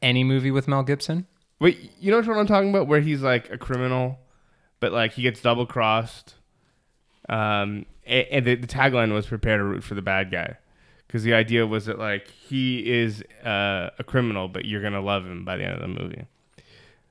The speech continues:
Speaker 2: But
Speaker 1: No.
Speaker 2: anyways, the, the point is that he, like, I don't mi-, mind a kind of, like, rough and tumble hero that's just, like, you know, an outlaw. That's fine.
Speaker 1: This was, like, the flip of what we were just talking about with the other movie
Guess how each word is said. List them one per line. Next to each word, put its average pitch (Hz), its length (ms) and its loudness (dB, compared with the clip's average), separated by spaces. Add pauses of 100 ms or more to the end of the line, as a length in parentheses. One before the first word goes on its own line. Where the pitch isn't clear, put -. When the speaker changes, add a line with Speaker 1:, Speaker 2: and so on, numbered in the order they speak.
(160)
Speaker 2:
But 131 280 6
Speaker 1:
No. 101 240 -2 (140)
Speaker 2:
anyways, 107 600 0 (200)
the, 143 120 -6 (100)
the 151 120 -6
point 196 280 0
is 156 140 2
that 135 120 2
he, 143 360 -6
like, 139 260 -2
I 151 100 4
don't 208 200 2
mi-, 127 180 6 (460)
mind 151 280 4
a 139 40 2
kind 135 220 0
of, 123 120 -2
like, 107 280 0 (140)
rough 123 320 0
and 123 140 -2
tumble 120 360 0
hero 117 600 0
that's 110 240 -6
just, 110 200 -12
like, 104 440 -2 (720)
you 120 140 -2
know, 101 300 -2 (200)
an 127 140 -6
outlaw. 131 640 2 (640)
That's 156 200 4
fine. 156 520 4
Speaker 1:
This 151 140 0
was, 156 120 0
like, 156 140 4
the 151 80 2
flip 135 440 2
of 110 80 -2
what 123 160 4
we 120 80 4
were 120 80 4
just 113 160 -4
talking 127 220 2
about 120 100 2
with 104 80 -8
the 113 80 2
other 120 160 2
movie 101 400 -2